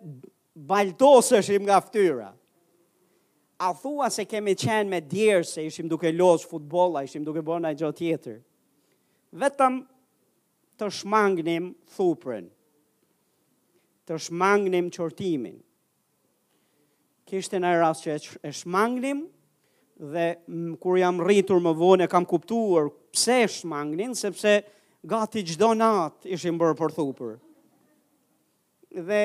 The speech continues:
e bënin ata ndajherë pushim nga, <laughs> nga ne. Jo se ne, jo se ne kishim bërë ndryshimin. Tani jam mirënjohës Zotit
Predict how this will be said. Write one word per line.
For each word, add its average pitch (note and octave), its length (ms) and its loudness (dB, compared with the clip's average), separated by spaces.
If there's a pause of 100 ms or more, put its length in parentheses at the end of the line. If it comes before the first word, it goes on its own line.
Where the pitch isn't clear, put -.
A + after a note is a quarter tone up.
e G3 120 2
bënin A3 360 -2
ata G#3 280 0
ndajherë G3 440 0
pushim G3 520 -2
nga, D#3+ 160 2 (240)
<laughs> G#3 240 -2
nga F3+ 160 2
ne. E3+ 200 0 (840)
Jo C4+ 240 2
se A3 180 -8
ne, G#3+ 320 0 (320)
jo B3+ 160 0
se A#3 160 -2
ne A#3 140 2
kishim G#3 340 -2
bërë G#3 180 2
ndryshimin. F#3+ 640 0 (2000)
Tani G#3 300 -2
jam A3+ 160 2
mirënjohës A3 540 0
Zotit G#3+ 420 4